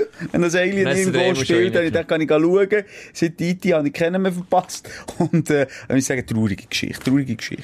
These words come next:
Speaker 2: Weißt du, was ich im Nebel ging, das habe ich ihm schon manchmal schon gesagt, aber ich weiss nicht, ob man das noch kennt, Edgar Wallace, die Filme.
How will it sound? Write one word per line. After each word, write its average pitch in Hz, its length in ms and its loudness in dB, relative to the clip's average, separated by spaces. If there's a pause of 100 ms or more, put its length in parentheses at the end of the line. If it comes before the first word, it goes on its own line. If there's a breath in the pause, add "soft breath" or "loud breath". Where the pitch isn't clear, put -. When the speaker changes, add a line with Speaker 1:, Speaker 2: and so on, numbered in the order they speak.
(140)
Speaker 2:
Weißt 160 220 0
du, 202 60 2
was 170 100 0
ich 170 160 -4
im 131 300 0 (160)
Nebel 143 340 0
ging, 160 180 0
das 131 320 -2
habe - 120 -2
ich 127 60 2
ihm 127 100 0
schon 135 100 0
manchmal 139 180 0
schon 123 140 0
gesagt, 135 240 -2
aber 135 80 0
ich 120 60 2
weiss 117 60 0
nicht, 127 80 -2
ob - 60 -6
man 107 80 0
das 110 100 0
noch 127 100 -2
kennt, 143 320 -4
Edgar 127 420 -2
Wallace, 87 400 0
die - 80 -14
Filme. 82 440 -2